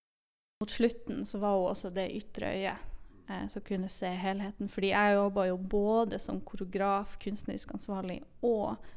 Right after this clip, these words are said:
danser i min egen forestilling. Det var kjempevanskelig. Eh, så der igjen trengte jeg det der ytre øyet. Ehm, så det var gull verd. Men,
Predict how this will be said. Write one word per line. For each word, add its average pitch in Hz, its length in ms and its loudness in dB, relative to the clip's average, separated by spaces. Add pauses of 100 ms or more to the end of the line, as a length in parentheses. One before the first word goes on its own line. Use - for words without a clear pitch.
danser 240 500 2 (460)
i 226 160 0
min 202 120 -2
egen 208 180 0
forestilling. 220 580 0 (800)
Det 202 260 4
var 208 100 6
kjempevanskelig. 220 720 2 (480)
Eh, 202 140 2
så 208 120 0
der 214 160 10
igjen 208 400 4
trengte 202 520 2
jeg - 140 -2
det - 100 -4
der 190 140 0
ytre - 400 -4
øyet. 208 300 0 (320)
Ehm, 196 320 -2
så - 140 -8
det 196 120 -2
var 196 100 0
gull 190 240 -4
verd. - 300 -4 (880)
Men, 226 360 0